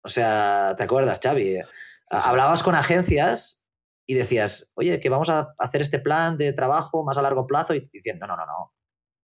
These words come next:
Speaker 1: Ah, yo quiero esto ahora porque esto se va a hundir en unos meses y ahora", o sea, con total honestidad te decían que ellos iban a hacer la pasta ahora y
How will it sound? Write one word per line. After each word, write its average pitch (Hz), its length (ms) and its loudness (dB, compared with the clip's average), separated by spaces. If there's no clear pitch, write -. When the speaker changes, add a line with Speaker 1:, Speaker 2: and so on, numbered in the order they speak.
Speaker 1:
Ah, 101 420 0
yo 98 120 0
quiero 110 220 0
esto 117 200 0
ahora 147 400 4
porque 123 320 0
esto 135 260 0
se 131 100 0
va 113 260 2
a 120 40 2
hundir 120 440 0
en 113 420 -4
unos 107 200 -12
meses 151 360 -2
y 117 200 0
ahora", 113 340 -2
o - 80 -20
sea, - 240 -2
con 131 200 2
total 156 280 4
honestidad 175 480 2
te 170 100 2
decían 127 380 2
que 131 240 0
ellos 139 200 0
iban 131 160 0
a 117 40 -2
hacer 117 140 -4
la 113 100 0
pasta 113 260 -2
ahora 107 260 0
y 95 500 -6